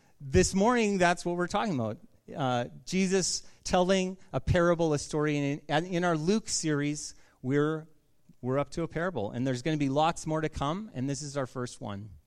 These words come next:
So turn with me, if you have your Bible, to Luke chapter eight, verses four to fifteen. And, uh,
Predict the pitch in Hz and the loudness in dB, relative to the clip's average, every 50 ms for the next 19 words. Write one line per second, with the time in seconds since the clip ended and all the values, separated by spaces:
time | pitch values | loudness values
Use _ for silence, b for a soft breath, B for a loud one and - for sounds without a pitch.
0 | _ _ _ _ _ _ _ _ _ - - b b b b b b - 165 143 | _ _ _ _ _ _ _ _ _ -20 -20 b b b b b b -2 0 0
1 | 139 - - - 190 185 185 185 160 - 175 180 175 180 147 131 - - 147 151 | 0 0 -2 0 0 2 2 0 0 0 0 0 0 0 -2 -4 -4 -2 0 0
2 | 147 143 139 131 131 147 147 160 151 160 156 - 151 131 123 143 170 175 - - | 0 0 0 0 0 0 0 0 0 0 0 0 -2 -2 2 2 2 2 2 0
3 | - 170 160 156 170 - - 165 151 139 135 139 147 151 - b b b b b | -4 -2 -2 -2 -2 -2 -2 -2 -2 0 -2 -2 -4 -6 -10 b b b b b
4 | 135 139 139 135 - 151 139 127 - - - 165 160 160 165 165 160 - 156 139 | -2 -2 0 0 0 -2 -2 -4 -6 -4 -2 0 2 2 2 0 0 -2 -4 -4
5 | - - 147 131 - - - 143 127 120 113 107 - 110 - _ _ _ b b | -2 -2 -4 -4 -4 -6 -8 -8 -6 -6 -6 -8 -10 -14 -18 _ _ _ b b
6 | b b b b b b b b b b b - 113 110 110 110 110 110 107 104 | b b b b b b b b b b b -6 -4 -2 -2 -2 -2 -2 -2 -2
7 | 101 101 98 107 | -2 -2 -4 -4